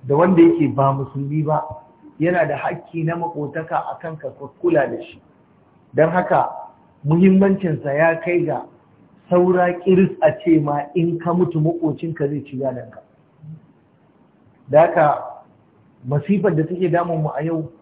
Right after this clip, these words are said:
da ibtila'in da ya faɗa mana a yau na rashin sanin makotanmu, da rashin damuwa da makotanmu, makoci bai damu da ɗan uwansa ba,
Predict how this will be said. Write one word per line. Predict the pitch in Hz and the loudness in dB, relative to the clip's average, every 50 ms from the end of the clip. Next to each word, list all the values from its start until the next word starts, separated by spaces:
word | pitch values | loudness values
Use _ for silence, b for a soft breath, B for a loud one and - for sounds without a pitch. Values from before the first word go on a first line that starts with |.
| _ _ _ _ _ _ _ _ _ _ _ - | _ _ _ _ _ _ _ _ _ _ _ -8
da | 135 - | -8 -4
ibtila'in | - 233 190 - - 196 190 180 185 180 190 185 165 | -2 -2 -4 0 2 4 4 6 4 4 0 0 0
da | 160 | 0
ya | 160 160 | 0 0
faɗa | 165 175 175 - 160 156 156 | -2 -4 -4 -2 -2 -4 -4
mana | 160 165 165 - - | -4 -6 -6 -8 -8
a | 147 156 | -8 -8
yau | 156 156 151 | -8 -8 -6
na | 156 165 | -8 -8
rashin | 175 170 - 180 160 139 - - | -8 -8 -6 -6 -6 -6 -4 -4
sanin | 185 175 170 160 156 | -4 -2 -2 0 -2
makotanmu, | 160 170 - 156 - - 156 147 143 131 117 - _ _ _ _ _ _ _ _ _ _ _ - | -2 -4 -6 -8 -10 -10 -10 -12 -12 -12 -16 -18 _ _ _ _ _ _ _ _ _ _ _ -2
da | 139 151 | 0 0
rashin | 180 - - 175 160 143 | 0 0 0 2 2 4
damuwa | 147 143 147 151 156 165 180 175 175 | 4 4 4 4 2 2 2 2 0
da | 170 160 | 0 -2
makotanmu, | 156 - - 156 147 - 156 151 147 135 - - _ _ _ _ _ _ _ _ | -2 -4 -6 -10 -10 -8 -8 -10 -10 -12 -14 -18 _ _ _ _ _ _ _ _
makoci | 131 160 190 180 185 165 - - - 185 | -4 -4 -2 2 2 2 2 0 -2 0
bai | 170 160 156 | 2 2 2
damu | 143 143 139 139 147 175 | 2 2 0 -2 -2 -2
da | 165 165 | -4 -4
ɗan | - 160 160 156 - | -6 -6 -8 -6 -8
uwansa | 160 170 165 165 - 143 | -8 -8 -8 -8 -8 -10
ba, | 123 113 | -10 -10